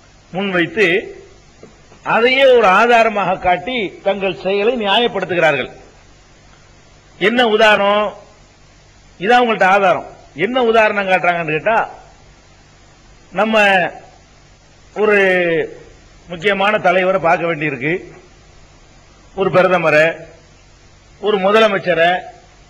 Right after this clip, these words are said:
நம்ம பார்க்க முடியுமா? முதலமைச்சரை போய் நேரா நீங்க எல்லாம் போய் பார்க்க முடியுமா? முடியாது. முதலமைச்சரை நம்ம போய் பார்க்கிறதா இருந்தா,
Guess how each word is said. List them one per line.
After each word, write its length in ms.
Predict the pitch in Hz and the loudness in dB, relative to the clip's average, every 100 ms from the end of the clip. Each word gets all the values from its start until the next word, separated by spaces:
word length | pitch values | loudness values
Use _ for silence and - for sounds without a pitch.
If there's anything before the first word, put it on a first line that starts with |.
| _ _ _ - | _ _ _ -10
நம்ம 200 | 190 202 | -4 0
பார்க்க 240 | 180 170 | 2 0
முடியுமா? 460 | 165 156 151 151 143 - - _ _ _ - _ - - - 147 | -2 -4 -2 -4 -6 -14 -20 _ _ _ -20 _ -20 -20 -14 -4
முதலமைச்சரை 560 | 208 233 214 180 185 | 0 0 0 0 2
போய் 120 | 220 | 2
நேரா 380 | 196 190 202 226 | 2 2 2 2
நீங்க 180 | 214 190 | 0 -2
எல்லாம் 140 | 202 | -2
போய் 100 | 202 | 0
பார்க்க 240 | 180 185 196 | 0 0 -2
முடியுமா? 400 | 190 202 214 220 | -6 -6 -4 -6
முடியாது. 480 | 240 240 185 117 - - - - _ - - - - | -6 -4 -4 -4 -14 -20 -20 -20 _ -20 -20 -20 -14
முதலமைச்சரை 600 | 170 240 269 254 202 233 | -4 0 2 0 0 0
நம்ம 160 | 220 202 | 0 -2
போய் 280 | 226 202 196 | -2 0 0
பார்க்கிறதா 360 | 185 202 190 | 0 0 0
இருந்தா, 480 | 180 180 208 254 180 | 0 0 2 2 2